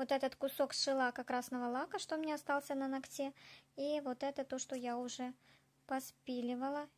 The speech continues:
верхний слой. Да, был очень красивый. Так, на этих ногтях надо поспиливать.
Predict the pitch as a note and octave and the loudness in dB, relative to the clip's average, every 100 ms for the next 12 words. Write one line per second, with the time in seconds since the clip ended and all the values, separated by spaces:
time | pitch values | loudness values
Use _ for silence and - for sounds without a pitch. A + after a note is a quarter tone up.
0 | _ B3+ B3 B3 - B3+ - C4 A#3 A#3 | _ -6 -4 -4 -6 -8 -8 -10 -8 -8
1 | - _ _ _ _ _ _ _ _ _ | -10 _ _ _ _ _ _ _ _ _
2 | _ _ _ _ _ _ _ _ _ _ | _ _ _ _ _ _ _ _ _ _
3 | _ _ _ C4+ A#3+ A#3+ D4 D#4 B3+ C4+ | _ _ _ -8 -6 0 0 0 -4 -4
4 | C#4+ C#4+ C#4 - - A3+ A#3+ C4 - _ | -6 -6 -6 -8 -8 -8 -6 -8 -12 _
5 | _ _ _ _ _ _ _ _ - C4 | _ _ _ _ _ _ _ _ -14 -10
6 | C4 - C4+ A#3 A3 - D#4 - - - | -10 -4 -2 0 -2 -6 -10 -10 -20 -20
7 | _ - - - - - - - C#4+ C#4 | _ -20 -20 -20 -20 -20 -20 -12 -10 -10
8 | - D4 D4 - - - - - - - | -6 -6 -6 -18 -20 -20 -20 -20 -20 -20
9 | - - - - _ C#4+ C#4 C#4+ - C#4+ | -20 -20 -20 -20 _ -10 -8 -8 -8 -10
10 | - D4 C#4+ C#4+ C#4+ C#4+ - | -10 -8 -6 -6 -10 -14 -18